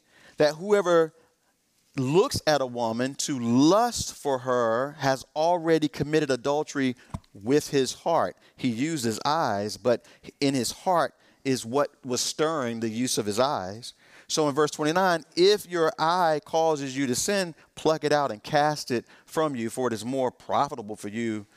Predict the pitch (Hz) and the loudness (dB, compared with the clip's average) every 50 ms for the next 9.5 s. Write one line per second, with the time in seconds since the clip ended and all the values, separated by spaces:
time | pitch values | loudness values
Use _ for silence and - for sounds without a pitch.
0 | _ - - _ - - _ _ 120 113 104 85 110 104 110 123 131 131 123 120 | _ -20 -20 _ -20 -20 _ _ 2 2 2 0 -2 -6 -4 -2 0 0 0 -2
1 | 113 110 - - 117 117 113 104 110 113 110 107 104 107 113 135 160 165 117 110 | -6 -8 -4 -2 0 0 0 -2 -4 -6 -6 -6 -4 -2 -2 -2 -2 -2 -4 -6
2 | 104 - - - 104 101 98 98 101 104 - - - 110 110 107 107 104 101 - | -6 -6 -4 -2 -2 0 0 -2 -4 -6 -8 -8 -6 -4 -4 -4 -4 -6 -10 -10
3 | - 104 98 98 - - 113 110 104 98 107 104 101 101 101 98 101 - - 107 | -8 -8 -8 -6 -6 -4 -4 -4 -2 -2 0 0 0 0 -2 -6 -6 -4 -2 -2
4 | 98 98 - - 110 104 92 98 98 113 127 123 104 - - - - - - 151 | -2 -2 -4 -6 -10 -12 -10 -6 -2 0 0 0 0 -4 -8 -16 -8 -4 -4 -2
5 | 123 107 143 170 202 190 165 156 139 - - - - - 135 165 175 165 143 127 | -2 0 2 2 2 2 0 -2 -2 -2 -8 -14 -8 -2 2 2 2 2 2 0
6 | 151 170 160 - - 151 147 143 131 - 143 135 131 - - 160 160 175 185 - | 0 0 0 0 0 2 2 2 2 2 0 -2 -2 -2 0 2 4 4 4 2
7 | - - 143 139 135 123 123 139 143 - - - 139 135 127 113 117 123 143 131 | 0 -4 -4 -4 -4 -2 0 0 0 0 0 0 2 2 2 0 0 0 0 0
8 | - - - - 147 147 151 147 - 147 135 131 120 127 120 - - - 151 180 | 0 -2 -4 -2 -2 -2 -2 -2 -6 -10 -10 -6 -6 -6 -6 -6 -4 -2 0 0
9 | 180 143 110 101 101 120 - - - | 0 0 0 -2 -4 -6 -6 -10 -12